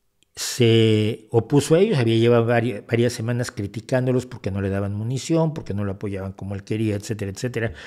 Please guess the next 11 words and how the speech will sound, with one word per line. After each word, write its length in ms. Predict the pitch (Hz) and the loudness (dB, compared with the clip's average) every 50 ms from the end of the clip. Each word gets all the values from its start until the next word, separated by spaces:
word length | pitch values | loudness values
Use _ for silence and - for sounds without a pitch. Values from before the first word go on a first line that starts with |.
| - - - _ | -18 -20 -20 _
sobre 280 | - - 110 107 107 | -4 0 2 2 2
todo 220 | 104 - 135 127 123 | 0 0 0 2 2
en 80 | 113 | 2
la 100 | 107 101 | 0 0
defensa, 640 | 101 98 95 - 127 123 123 113 - 113 104 95 - _ _ _ _ _ _ _ _ _ _ - - - - - - _ _ _ | -2 -2 0 2 2 2 2 0 -2 -6 -6 -6 -8 _ _ _ _ _ _ _ _ _ _ -20 -20 -20 -20 -20 -20 _ _ _
eh, 540 | 202 127 107 107 104 104 101 98 113 - - | -4 -2 -2 0 0 0 -2 -4 -6 -10 -8
en 120 | 110 101 98 | -6 -6 -4
la 60 | 98 | -4
defensa 500 | 95 90 - - 120 117 110 - 117 110 | -6 -6 -6 -4 -6 -6 -4 -6 -8 -8
de, 180 | 104 107 127 | -6 -8 -8
ay, 300 | 113 110 113 107 95 90 | -8 -8 -10 -10 -10 -12